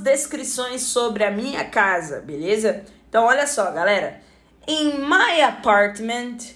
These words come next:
there are two pets", ok?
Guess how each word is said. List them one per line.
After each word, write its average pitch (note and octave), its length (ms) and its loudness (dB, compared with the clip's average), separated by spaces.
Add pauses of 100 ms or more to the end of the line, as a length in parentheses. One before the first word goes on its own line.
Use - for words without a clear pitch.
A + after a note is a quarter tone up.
(440)
there C4+ 340 4
are A3+ 520 2
two C#4+ 760 -4
pets", - 880 -2
ok? - 640 0